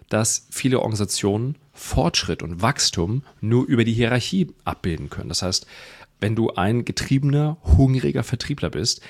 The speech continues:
der gesehen werden möchte, der Wachstum zeigen möchte, auch innerhalb der Organisation, geht das nur über die Hierarchie. Ab einem gewissen Einkommenslevel sind viele Organisationen gedeckelt und so, ja, wenn du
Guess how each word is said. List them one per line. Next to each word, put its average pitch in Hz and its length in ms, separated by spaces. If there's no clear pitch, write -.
der 101 320
gesehen 117 340
werden 82 220
möchte, 78 260
der 92 240
Wachstum 104 600
zeigen 90 420
möchte, 73 260
auch - 100
innerhalb 127 360
der - 100
Organisation, 82 580
geht - 160
das 107 160
nur 110 80
über 107 120
die 117 80
Hierarchie. 113 520
Ab 98 120
einem 110 80
gewissen 110 380
Einkommenslevel 107 880
sind 120 220
viele 127 320
Organisationen 110 500
gedeckelt 110 420
und 104 60
so, 104 100
ja, 120 180
wenn 113 100
du 110 160